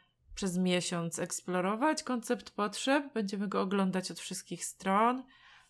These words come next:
więc jeżeli to, co opowiadamy, was jakoś zaciekawiło i zachęciło i chcielibyście więcej, to,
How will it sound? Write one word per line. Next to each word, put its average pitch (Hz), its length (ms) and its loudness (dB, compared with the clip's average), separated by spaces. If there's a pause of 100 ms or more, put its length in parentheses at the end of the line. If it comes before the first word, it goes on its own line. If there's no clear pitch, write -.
(160)
więc 190 200 -2
jeżeli 196 580 0 (440)
to, 196 120 -4
co 190 200 0
opowiadamy, 180 600 -2
was 175 200 -6
jakoś 185 220 -6
zaciekawiło 175 800 -6
i 175 60 -4
zachęciło 170 720 -6
i 165 60 -4
chcielibyście 165 680 -8
więcej, 170 680 -4
to, 156 520 -4